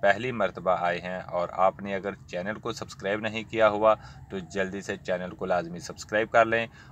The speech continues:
और साथ वाली दी गई घंटी को प्रेस करने के बाद all पर क्लिक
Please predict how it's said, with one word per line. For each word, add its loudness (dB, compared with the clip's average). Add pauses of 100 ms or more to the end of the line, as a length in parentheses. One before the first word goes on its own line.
और 4
साथ 8
वाली 2
दी -2
गई -4
घंटी -2
को -6
प्रेस -2
करने -4
के -6
बाद 2
all 6
पर 0
क्लिक -8